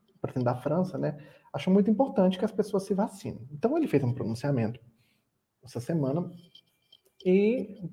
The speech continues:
primeiro, que ele obrigou os profissionais de saúde a se vacinarem. Me parece um contrassenso não se vacinar, mas tudo bem. Não é esse o F B A Mundo. O que aconteceu? Ele usou um argumento definitivo. A história é o seguinte,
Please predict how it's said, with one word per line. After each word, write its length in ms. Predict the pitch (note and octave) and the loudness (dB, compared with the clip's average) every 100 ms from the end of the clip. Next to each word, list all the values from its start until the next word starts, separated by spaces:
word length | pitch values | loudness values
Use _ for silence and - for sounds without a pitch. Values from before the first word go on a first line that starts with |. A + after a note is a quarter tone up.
| - | 0
primeiro, 340 | - A3+ G3+ A#3+ | 4 8 8 6
que 100 | G3+ | 6
ele 80 | G#3+ | 6
obrigou 640 | A3 A#3 D#3 C#3 F#3 - - - - _ | 6 4 2 0 -2 -6 -18 -20 -20 _
os 60 | - | -2
profissionais 480 | - F3 E3+ D3 C#3+ | 4 4 6 6 4
de 80 | |
saúde 440 | D#3 - E3 D#3+ F3 | 2 2 4 4 4
a 40 | |
se 120 | E3+ | 2
vacinarem. 600 | F3 F#3 F#3 A3 C#3+ A2 G#2+ G#2+ B2 C3 - | 2 0 2 2 2 0 -2 -4 -4 -6 -2
Me 80 | G#3 G#3 | -2 2
parece 280 | D#3 B2 - | 4 4 2
um 40 | |
contrassenso 640 | B2+ C3+ C#3 C#3+ C3 B2 B2 | 0 4 4 2 2 0 0
não 120 | B2+ | 0
se 80 | D#3 | 2
vacinar, 400 | E3+ E3+ G#3 A#3 | 0 0 0 0
mas 160 | A3 | -2
tudo 180 | - C4+ | -2 -2
bem. 140 | - - | -2 -2
Não 180 | E3+ | 2
é 80 | A3 | 4
esse 140 | F#3+ F#3+ | 2 2
o 20 | |
F 80 | F#3+ | 2
B 120 | G#3+ | 2
A 60 | |
Mundo. 200 | G#3+ C3 | 0 -6
O 960 | - _ _ - - _ _ _ _ _ | -12 _ _ -20 -20 _ _ _ _ _
que 80 | F#4+ | -2
aconteceu? 580 | F#4 C4+ F3 - - B2 _ _ _ | 0 0 0 -2 -6 -6 _ _ _
Ele 160 | A#3 E4 | 2 4
usou 260 | D#4 G3+ B3 | 6 6 6
um 60 | |
argumento 480 | G#3+ F#3+ F3+ G#3 G#3 | 4 4 6 6 4
definitivo. 920 | E3+ G3+ A#3+ C4+ C4 - D#3 C#3 - - _ - | 4 4 4 0 -4 0 0 0 -6 -10 _ -14
A 20 | |
história 220 | G3+ D#4 | -4 -2
é 40 | C#4+ | 0
o 40 | |
seguinte, 680 | D4+ F3+ C#3 C#3 C3+ - | 2 2 2 0 -6 -12